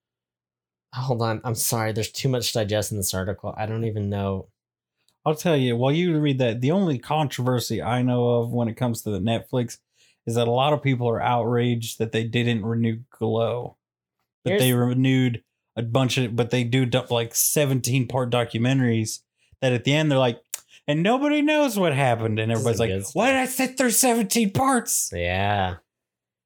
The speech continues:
Speaker 1: This person's saying it's based on a French language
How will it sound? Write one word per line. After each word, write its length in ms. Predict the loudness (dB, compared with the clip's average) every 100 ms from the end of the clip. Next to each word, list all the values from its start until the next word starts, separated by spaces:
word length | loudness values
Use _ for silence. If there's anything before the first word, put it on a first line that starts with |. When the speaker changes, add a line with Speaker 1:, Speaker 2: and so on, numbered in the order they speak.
| _
Speaker 1:
This 240 | -2 0 0
person's 480 | 0 0 0 0
saying 580 | 0 -2 -2 0 -2 -4 -10 _ _ _ _ _
it's 300 | -2 0 0
based 720 | -2 -2 2 2 2 0 -4 -2
on 200 | 0 2
a 60 | -2
French 520 | -2 0 0 -2 -4
language 760 | -2 0 0 0 -2 -2 -6